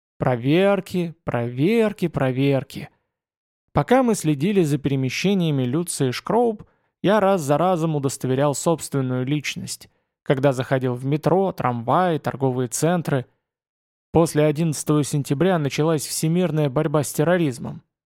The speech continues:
Президент выдал А Н Б разрешение следить за гражданами. На улице вывели военных.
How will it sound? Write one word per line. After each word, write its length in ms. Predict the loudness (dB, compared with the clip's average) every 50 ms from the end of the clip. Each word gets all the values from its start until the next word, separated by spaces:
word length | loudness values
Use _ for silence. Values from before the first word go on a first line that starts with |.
| _ _
Президент 580 | 0 0 2 2 2 0 0 0 0 -2 -2 -2
выдал 300 | -2 0 0 0 0 0
А 140 | 0 -2 0
Н 160 | 0 0 0
Б 180 | 0 0 0 2
разрешение 680 | 2 0 0 0 -2 -2 -2 -2 -2 0 0 -2 -2
следить 360 | -2 -2 -2 -2 -2 -2 -2 0
за 140 | 0 0 0
гражданами. 720 | 2 0 0 0 0 -2 -6 -10 -10 -10 -12 -14 -14 _ _ _ _ _ _ -2
На 140 | 2 4 4
улице 440 | 4 4 2 0 -2 -2 -2 -4 -2
вывели 360 | 0 0 0 0 0 0 0
военных. 720 | 0 0 0 0 0 0 -2 -2 -4 -8 -12 -14 -16 -18